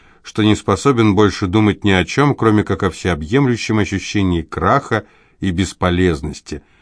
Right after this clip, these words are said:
этой едва тлеющей артистической деятельности,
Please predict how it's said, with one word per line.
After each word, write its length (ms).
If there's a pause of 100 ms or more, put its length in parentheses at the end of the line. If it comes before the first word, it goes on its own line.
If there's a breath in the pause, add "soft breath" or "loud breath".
(280 soft breath)
этой 260
едва 420
тлеющей 640
артистической 800
деятельности, 920